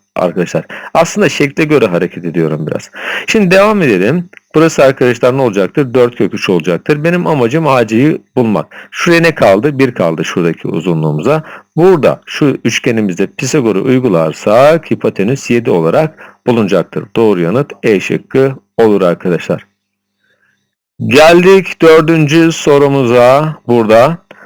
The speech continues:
A B C üçgeni verilmiş. İki kök iki, kök iki, altmış derece verilmiş. B C uzunluğu kaçtır diye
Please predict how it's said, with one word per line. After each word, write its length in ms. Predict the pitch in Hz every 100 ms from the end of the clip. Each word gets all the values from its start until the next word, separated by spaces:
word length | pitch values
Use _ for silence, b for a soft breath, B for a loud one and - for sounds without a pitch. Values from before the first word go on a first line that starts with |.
| B B -
A 280 | 131 143
B 140 | 156 156
C 80 | 175
üçgeni 520 | 170 143 - 147 143
verilmiş. 480 | 135 117 101 113 -
İki 260 | 131 147
kök 240 | 139 123 117
iki, 400 | 101 95 104 113
kök 240 | 117 113
iki, 420 | 101 - 120 -
altmış 400 | 113 - 120 -
derece 380 | 107 92 82 87
verilmiş. 760 | 82 80 76 87 139 151 - -
B 200 | 113 117
C 120 | 147
uzunluğu 520 | 123 98 95 90 90
kaçtır 520 | - 139 135 113 92
diye 420 | 90 113 135 147